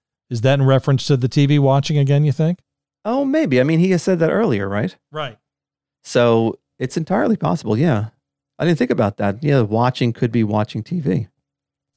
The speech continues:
Speaker 1: I just like the contrast between watching the sea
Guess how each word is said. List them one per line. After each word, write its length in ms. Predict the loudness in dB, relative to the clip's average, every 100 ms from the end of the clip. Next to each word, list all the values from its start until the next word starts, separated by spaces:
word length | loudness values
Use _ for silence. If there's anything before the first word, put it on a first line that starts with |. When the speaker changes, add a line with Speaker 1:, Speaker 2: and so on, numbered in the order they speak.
| -8
Speaker 1:
I 100 | -4
just 180 | -2 0
like 160 | 0
the 80 | 0
contrast 680 | 0 2 2 2 2 2 -2
between 460 | -8 0 2 4 2
watching 440 | 2 2 2 0
the 100 | 0
sea 680 | 0 0 2 2 -2 -4